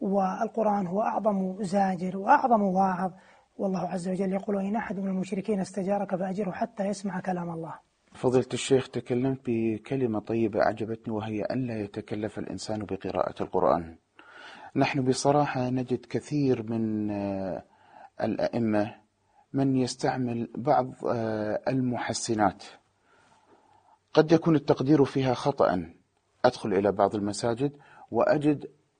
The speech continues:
Speaker 2: صدى الصوت يكون مرتفعًا، بحيث تجد أن الحرف يتكرر أكثر من مرة، أكثر من العادة، فتختلط القراءة ببعضها، قد يتأذى صاحب الأذن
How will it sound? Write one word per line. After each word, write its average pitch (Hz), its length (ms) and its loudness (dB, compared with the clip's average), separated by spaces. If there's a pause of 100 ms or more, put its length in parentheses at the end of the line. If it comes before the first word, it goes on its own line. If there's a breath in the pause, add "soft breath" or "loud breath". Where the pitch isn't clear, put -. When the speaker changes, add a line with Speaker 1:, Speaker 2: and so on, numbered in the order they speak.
Speaker 2:
صدى 156 320 4
الصوت 147 540 0 (140)
يكون 135 520 0
مرتفعًا، 95 640 0 (480 loud breath)
بحيث 143 300 2
تجد 143 360 0
أن 147 200 4
الحرف - 420 0
يتكرر 135 640 0
أكثر 120 420 0
من 110 180 0
مرة، 95 340 2 (580)
أكثر 147 340 2
من 120 140 2
العادة، 101 460 4 (340 loud breath)
فتختلط 190 600 0
القراءة 127 420 2
ببعضها، 101 720 2 (340 soft breath)
قد 147 180 2
يتأذى 139 600 4
صاحب 123 420 -2
الأذن 123 460 0